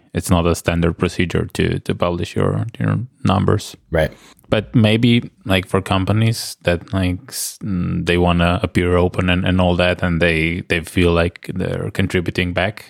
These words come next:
Speaker 1: and, and I get it. But, um, I'm, I'm more interested on, like, why are you doing this, like, personally f-, with your own,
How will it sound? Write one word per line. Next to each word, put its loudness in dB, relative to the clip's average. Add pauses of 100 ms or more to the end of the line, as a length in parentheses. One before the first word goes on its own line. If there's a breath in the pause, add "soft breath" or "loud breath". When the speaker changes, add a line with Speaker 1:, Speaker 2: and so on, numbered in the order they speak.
(120)
Speaker 1:
and, 0
and 2
I 4
get 0
it. 0 (360 loud breath)
But, 0
um, 2 (800 soft breath)
I'm, 2
I'm 0
more 4
interested 2
on, 2
like, 0
why 4
are 4
you 4
doing 2
this, -4
like, -2
personally 0
f-, -8
with -2
your 4
own, 2